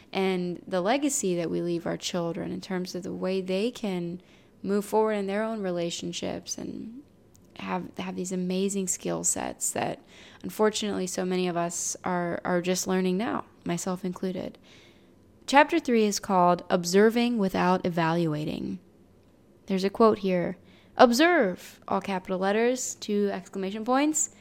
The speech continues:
"There are few things as important, as religious as that." Frederick Buechner, a minister.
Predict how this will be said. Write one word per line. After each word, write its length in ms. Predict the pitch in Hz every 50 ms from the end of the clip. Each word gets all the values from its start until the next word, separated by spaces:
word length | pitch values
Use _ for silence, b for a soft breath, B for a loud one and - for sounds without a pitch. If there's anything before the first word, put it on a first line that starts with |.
| b b b b b b b b b b
"There 140 | - 202 202
are 60 | 202
few 300 | 202 - - 233 247 262
things 320 | 262 - 233 220 214 208 196
as 100 | 180 180
important, 680 | 175 175 - - 220 208 208 - 214 214 214 - - - - - - - - - -
as 200 | - 180 180 190
religious 480 | 185 185 185 202 202 190 202 202 202 -
as 180 | - 180 190
that." 400 | 220 - - - - - - - - - b b b b b b b - - _ _ _ _ _ - - -
Frederick 520 | - - 196 196 196 202 202 196 - - -
Buechner, 640 | - 196 180 180 - - 180 175 170 165 170 180 - - - _ _ -
a 80 | - 180
minister. 500 | 170 170 - - - - - - -